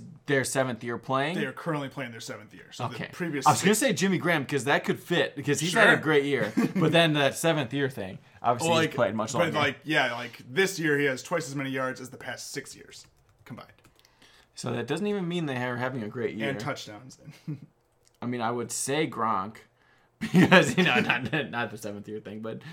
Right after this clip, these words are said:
Speaker 1: I mean, over the past six years, he's still probably had better years, but
Speaker 2: But
Speaker 1: he's still played. Baba doo ah ba dee. It's not Evan Ingram, I can tell you that much. I've had him on my dynasty team.
Speaker 2: <laughs>
Speaker 1: It's not gonna be an Eagle one.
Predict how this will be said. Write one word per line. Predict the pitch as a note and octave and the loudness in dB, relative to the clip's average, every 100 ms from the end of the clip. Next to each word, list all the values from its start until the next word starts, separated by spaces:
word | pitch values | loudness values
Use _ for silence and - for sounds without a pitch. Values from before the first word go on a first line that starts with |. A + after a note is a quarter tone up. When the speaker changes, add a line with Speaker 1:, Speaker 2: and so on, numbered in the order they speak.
| D3+ | -10
Speaker 1:
I | C#3 | -4
mean, | C#3 | 0
over | C3 B2+ | 0 -2
the | |
past | C#3 C#3 | -4 -6
six | C3+ A#2+ | -6 -8
years, | D3 B2 A2 | -6 -6 -8
he's | F#2 | -12
still | - A2 | -10 -10
probably | - - | -12 -14
had | - | -16
better | - - | -16 -16
years, | A1+ - | -16 -12
but | F3 | -10
Speaker 2:
But | F3+ | -10
Speaker 1:
he's | |
still | - - | -10 -14
played. | - - - _ _ _ _ _ _ _ _ | -16 -16 -16 _ _ _ _ _ _ _ _
Baba | G2 G#2+ A2 A2 | -8 -4 -4 -6
doo | A#2 C3 C#3+ | -8 -6 -4
ah | A#2+ B2+ B2+ | -2 -2 -4
ba | - G2 G#2+ G2 | -4 -2 -2 -6
dee. | G2+ G2 F#2 F2 | -8 -10 -10 -12
It's | - - | -14 -14
not | D#2 | -10
Evan | F#2 C2+ | -12 -10
Ingram, | A2+ G2+ C#2+ | -12 -10 -12
I | B1+ | -14
can | - | -16
tell | - | -14
you | C#2 | -14
that | G2 | -14
much. | C#2 C#2 - | -14 -12 -12
I've | - | -10
had | G2+ F2+ | -10 -10
him | F2+ | -10
on | |
my | F2+ | -12
dynasty | D#2 G#2+ F2+ - E2+ | -10 -12 -12 -14 -14
team. | - - A2+ A2+ - | -14 -12 -16 -18 -20
Speaker 2:
<laughs> | - _ _ _ _ _ _ _ _ _ | -20 _ _ _ _ _ _ _ _ _
Speaker 1:
It's | - | -12
not | A2+ | -10
gonna | G2+ G2+ | -10 -10
be | G#2+ - _ _ | -10 -12 _ _
an | F#2+ - | -14 -12
Eagle | B2+ B2+ D2 | -10 -12 -12
one. | C#2+ D2 A2 | -14 -16 -16